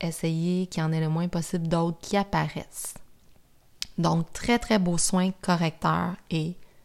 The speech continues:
protecteur. Donc ça, c'était mes trois segments crème de jour.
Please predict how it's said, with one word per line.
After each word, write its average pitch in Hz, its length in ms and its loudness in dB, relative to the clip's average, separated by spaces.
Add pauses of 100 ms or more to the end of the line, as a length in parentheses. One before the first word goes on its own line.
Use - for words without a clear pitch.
(120)
protecteur. - 440 -6 (1800)
Donc 202 160 4
ça, 302 100 4
c'était 277 160 6
mes 202 180 8
trois 247 400 4
segments 190 680 4 (100)
crème 190 400 2
de 170 160 4
jour. 165 600 0